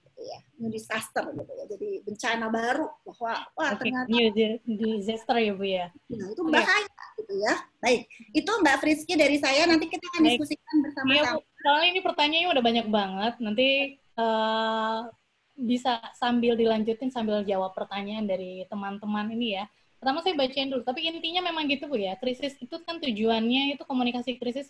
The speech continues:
Speaker 2: mengurangi krisis ya.
Speaker 1: Ya.
Speaker 2: Jadi itu catatan yang paling penting. Jadi jangan nambah-nambahin krisis, new normal, jangan new disaster gitu ya. Oke,
Speaker 1: Ya.
Speaker 2: sekarang kita mulai dari pertanyaan Mas Fajar dulu, Bu.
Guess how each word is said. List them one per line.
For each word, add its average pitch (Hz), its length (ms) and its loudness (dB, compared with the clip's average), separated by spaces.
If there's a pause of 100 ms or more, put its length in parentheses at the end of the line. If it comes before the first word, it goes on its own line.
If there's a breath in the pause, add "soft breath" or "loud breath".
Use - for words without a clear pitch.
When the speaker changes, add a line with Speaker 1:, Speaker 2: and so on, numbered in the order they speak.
Speaker 2:
mengurangi 240 480 2
krisis 240 400 -4
ya. 208 240 -6 (480)
Speaker 1:
Ya. 262 80 -8
Speaker 2:
Jadi 226 240 -4
itu - 240 -14
catatan 220 400 -2
yang 214 160 -2
paling 220 240 -2
penting. 220 320 -2
Jadi 214 240 0
jangan 220 400 2
nambah-nambahin 196 560 -2
krisis, 233 480 -6
new 240 160 2
normal, 240 400 2
jangan 214 400 -2 (240 soft breath)
new 247 240 6
disaster 196 640 -2
gitu 185 240 -10
ya. 180 160 -8 (240)
Oke, 226 320 2
Speaker 1:
Ya. - 80 -16 (320 soft breath)
Speaker 2:
sekarang 330 240 -2
kita 359 160 -2
mulai 359 160 2
dari 269 240 0
pertanyaan 277 400 -2
Mas 302 160 -6
Fajar 277 320 0
dulu, 208 240 -2
Bu. 247 140 -4